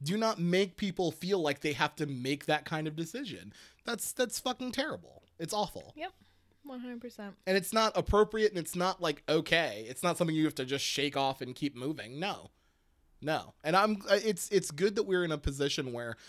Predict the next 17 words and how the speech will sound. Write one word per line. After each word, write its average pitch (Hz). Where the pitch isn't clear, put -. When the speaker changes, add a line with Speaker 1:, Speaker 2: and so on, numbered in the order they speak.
Speaker 1:
more 143
people 143
are, 117
like, 117
saying, 120
"This 143
is 139
the 131
shit 160
that 95
happens." -
Because, 170
like, 151
workplace 170
harassment 180
is 165
a 131